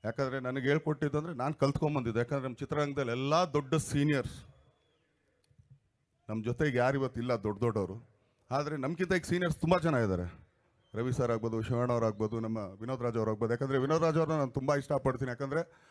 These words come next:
ಅವ್ರು ಮಹಾಭಾರತದಲ್ಲಿ ನನಗೊಂದು ಪಾತ್ರ ಕೊಟ್ಟಿದ್ರು. ಅವ್ರ ನಾಯಕರು, actually ನಾನು ಫಸ್ಟ್ ಹೀರೋ ಅಂತ ಹೇಳಕ್ ಇಷ್ಟಪಡ್ತೀನಿ ಅವ್ರನ್ನ. ಯಾಕಂದ್ರೆ ಅವರು ಮಹಾಭಾರತದಲ್ಲಿ ಅವ್ರ ನಾಯಕ ನಟರು. ನಾನು ಅವಾಗ ಕಾಲೇಜಲ್ಲಿ ಒಂದು ಸಣ್ಣ, ಅಂದ್ರೆ ಒಂದು ಪಾತ್ರ ಅದು, ನಾನು ಸಣ್ಣದು ದೊಡ್ಡದು ಅಂತ ಹೇಳಲ್ಲ, ನನ್ನ ಪಾತ್ರ ಅದು.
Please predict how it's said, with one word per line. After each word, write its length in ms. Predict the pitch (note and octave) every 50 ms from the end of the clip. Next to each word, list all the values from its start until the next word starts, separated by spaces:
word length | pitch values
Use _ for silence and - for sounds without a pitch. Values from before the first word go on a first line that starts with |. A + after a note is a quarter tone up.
| _ _ _ - - -
ಅವ್ರು 180 | B2+ C#3 C#3
ಮಹಾಭಾರತದಲ್ಲಿ 840 | C3+ C#3+ D#3 F#3 G3 G3 F#3+ F#3+ - E3+ D#3+ F#3 F#3+ F#3+ F3 E3 E3+
ನನಗೊಂದು 300 | D#3 D#3 F3 F3+ F3 -
ಪಾತ್ರ 320 | - E3 F3+ - F#3+ F3
ಕೊಟ್ಟಿದ್ರು. 440 | E3+ D#3+ D3 - B2 A2 F2 E2+ - _ _ _ _ _ _ _ - - - - - - -
ಅವ್ರ 160 | C3 D3+ D3
ನಾಯಕರು, 360 | D3+ D3+ E3+ G3 F#3 E3 D#3
actually 220 | D3+ - - F#3+ E3+
ನಾನು 120 | E3 D#3+
ಫಸ್ಟ್ 280 | - D#3+ E3+ - - G3
ಹೀರೋ 160 | F#3 F3+ F3+
ಅಂತ 140 | F3 D#3 E3
ಹೇಳಕ್ 180 | D#3 D3+ C#3+
ಇಷ್ಟಪಡ್ತೀನಿ 560 | C#3+ - - C3+ B2+ - C3 B2 A#2+ B2+ A#2
ಅವ್ರನ್ನ. 200 | A2 G#2+ F#2+ G2 E2 D#2 _ _ _ _ _ _ _ _ _ _ _ _ _ -
ಯಾಕಂದ್ರೆ 260 | A#2 B2+ D#3+ D#3+ D#3
ಅವರು 180 | D#3 D3+ D3 C#3+
ಮಹಾಭಾರತದಲ್ಲಿ 600 | C#3 C#3+ E3+ F3+ F3+ E3+ - - D#3+ D#3+ D#3 D3
ಅವ್ರ 120 | D3 C#3
ನಾಯಕ 240 | C3+ D3 D#3 E3 D#3
ನಟರು. 520 | D#3+ D3 C#3 C#3 C#3 D#3+ E3 - - _ - A#2+
ನಾನು 180 | B2+ C3+ C3+
ಅವಾಗ 200 | C3+ C3+ C3 B2+
ಕಾಲೇಜಲ್ಲಿ 400 | A#2+ - C#3+ C#3+ D3 C#3 C#3+ C3+
ಒಂದು 120 | B2+ A#2+ -
ಸಣ್ಣ, 200 | D3 E3+ F#3 F3+
ಅಂದ್ರೆ 440 | D#3+ D3 C3 A2+ A#2 C#3+ - - -
ಒಂದು 180 | G#3 A#3 G#3 -
ಪಾತ್ರ 260 | G#3+ A3 B3 - F#3
ಅದು, 140 | C3 A#2 A#2
ನಾನು 120 | B2 B2
ಸಣ್ಣದು 300 | - E3 D#3 F3+ G3 F#3+
ದೊಡ್ಡದು 220 | F#3+ F#3+ F3 F3 F3+
ಅಂತ 140 | E3 D3
ಹೇಳಲ್ಲ, 200 | C#3 A#2+ A2 G#2
ನನ್ನ 140 | A#2+ F3 G#3 -
ಪಾತ್ರ 240 | F#3+ E3+ - - C3+
ಅದು. 200 | A2 F#2+ F2